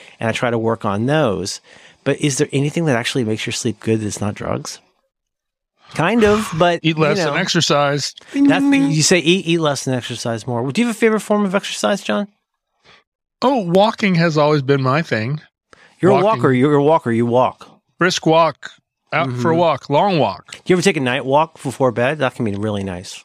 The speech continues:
Speaker 2: Lot of them. Lot. The, uh, the other day I was out for a night walk. But I don't walk as much. I don't walk enough. When I, uh, not living in the city, I don't,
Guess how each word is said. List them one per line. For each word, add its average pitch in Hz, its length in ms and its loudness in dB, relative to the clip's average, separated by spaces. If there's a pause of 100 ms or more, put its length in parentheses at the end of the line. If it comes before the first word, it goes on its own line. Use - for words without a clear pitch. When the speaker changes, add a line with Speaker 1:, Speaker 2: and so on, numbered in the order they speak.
(160)
Speaker 2:
Lot 127 320 0
of 92 140 -8
them. 85 340 -16
Lot. 113 320 -4
The, 117 140 -2
uh, 120 160 -2
the 123 140 -2
other 123 140 0
day 165 140 0
I 143 80 0
was 120 180 -2
out 110 220 -2
for 110 100 -4
a 101 40 -4
night 101 240 -4
walk. 98 440 -8 (1400)
But 151 120 0
I 156 60 0
don't 180 180 -2
walk 165 200 -2
as 139 140 -2
much. 135 300 0
I 127 80 2
don't 135 160 -2
walk 123 240 2
enough. 107 520 -6 (540)
When 120 240 -2
I, 117 200 0 (280)
uh, 120 160 -6 (220)
not 131 180 0
living 127 220 -2
in 120 100 -2
the 113 60 2
city, 110 380 0
I 104 100 -2
don't, 107 340 -2